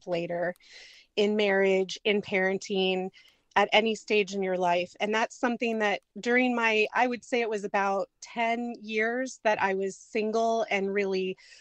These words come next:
wishing not to be single. Um, as I look back on that time, the investments I made in growing c-,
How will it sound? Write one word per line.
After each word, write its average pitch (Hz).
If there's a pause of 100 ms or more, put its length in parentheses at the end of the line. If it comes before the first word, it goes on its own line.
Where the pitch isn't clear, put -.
(200)
wishing 202
not 208
to -
be 269
single. 269
Um, 202
as 214
I 220
look 220
back 208
on 254
that 254
time, 262 (600)
the 233
investments 226
I 214
made 202
in 196
growing 196
c-, -